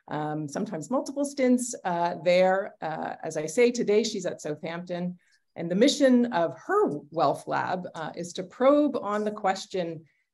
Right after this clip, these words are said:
how do we design,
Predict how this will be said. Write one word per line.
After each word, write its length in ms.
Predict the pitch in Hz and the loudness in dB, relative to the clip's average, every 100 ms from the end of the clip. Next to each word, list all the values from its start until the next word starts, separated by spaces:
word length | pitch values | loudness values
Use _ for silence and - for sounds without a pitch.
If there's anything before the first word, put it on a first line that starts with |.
| _ | _
how 360 | - 240 330 311 | -6 -2 0 2
do 180 | 247 | 2
we 300 | 220 208 202 156 | 2 -2 -4 -4
design, 1200 | 143 175 175 156 151 180 190 220 160 151 165 180 | -4 -4 -4 -6 -2 0 0 0 -2 -2 -6 -10